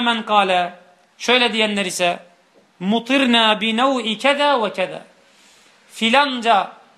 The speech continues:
veya filanca yıldızın yörüngesi ile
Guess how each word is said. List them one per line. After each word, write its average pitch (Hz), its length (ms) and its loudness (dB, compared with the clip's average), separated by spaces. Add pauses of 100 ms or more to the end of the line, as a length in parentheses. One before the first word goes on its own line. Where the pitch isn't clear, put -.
(320)
veya 240 340 6
filanca 254 560 0 (280)
yıldızın 240 500 -2
yörüngesi 262 800 0 (1000)
ile 233 460 0